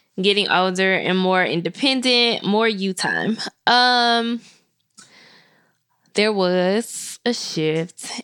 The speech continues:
and I felt like around the time that I cut my hair, I was really struggling with, like, uh, self-identity. And I felt like after having Blake, I was just so consumed with him that I was losing myself.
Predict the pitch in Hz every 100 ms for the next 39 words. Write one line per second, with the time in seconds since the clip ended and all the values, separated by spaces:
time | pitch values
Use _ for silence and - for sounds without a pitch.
0 | - 185 185 180 175 175 170 170 165 165
1 | - - 165 165 170 _ 196 262 - 214
2 | 214 202 190 196 208 208 190 175 185 185
3 | 185 175 160 160 170 180 185 - 170 165
4 | 170 165 160 - 170 165 156 143 - -
5 | - _ _ _ _ - _ - - -
6 | 151 110 - - - - - - 185 170
7 | 160 156 151 127 - - - - - -
8 | - - 147 147 143 - 147 - 175 185
9 | 170 180 180 180 170 - 151 165 175 170
10 | 165 165 160 165 165 165 160 - - 151
11 | 160 165 151 - 165 180 180 180 170 -
12 | - 175 170 165 165 185 - 160 156 170
13 | - 208 226 220 214 208 208 - - -
14 | - - 160 156 175 180 180 160 143 -
15 | - 214 214 208 202 196 202